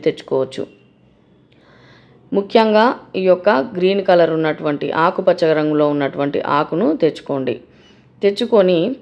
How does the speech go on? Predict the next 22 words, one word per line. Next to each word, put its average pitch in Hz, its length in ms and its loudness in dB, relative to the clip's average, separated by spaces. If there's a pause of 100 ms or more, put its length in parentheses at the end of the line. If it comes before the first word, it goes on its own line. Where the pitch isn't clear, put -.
(380)
మీ 190 160 -2 (120)
యొక్క 202 280 -2 (580)
మూత్రంలో, 190 520 2 (140)
స్త్రీలైతే 208 600 0 (140)
మీ 196 100 0
యొక్క 180 160 -2 (120)
మూత్రంలో 170 500 0 (100)
ఈ 175 40 0 (160)
ఆకును 170 260 -2 (160)
మూడు 165 240 2
రోజులు 170 320 0
నానబెట్టండి. 143 640 -2 (600)
ఒకవేళ 196 460 4
పురుషులైతే 170 640 0 (160)
వీర్యంలో 180 500 0 (100)
ఈ 180 60 2
యొక్క 156 220 -2 (140)
ఆకును 165 240 -6 (100)
మూడు 160 240 -4
రోజులు 156 320 -4
నానబెట్టండి. 139 640 -6 (680)
నానబెట్టిన 190 560 0